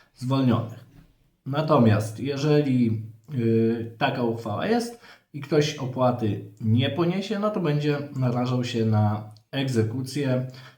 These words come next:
Najczęściej będzie to zajęcie rachunków, y, bankowych. I tutaj pozostaje tak naprawdę ostatni z elementów.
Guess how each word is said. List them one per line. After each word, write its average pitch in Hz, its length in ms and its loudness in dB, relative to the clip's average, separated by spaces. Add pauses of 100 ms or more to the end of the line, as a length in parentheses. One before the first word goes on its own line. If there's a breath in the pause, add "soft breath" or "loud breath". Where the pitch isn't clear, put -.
(340 loud breath)
Najczęściej 147 560 0
będzie 110 260 4
to 107 400 0
zajęcie 104 480 0
rachunków, 98 800 -6 (240)
y, 104 300 -4
bankowych. 107 840 -2 (520 soft breath)
I 170 120 -6
tutaj 226 560 0 (240)
pozostaje 151 640 0
tak 127 200 -4
naprawdę 131 580 -4 (360)
ostatni 139 720 -2 (600)
z 117 200 -12
elementów. 127 840 2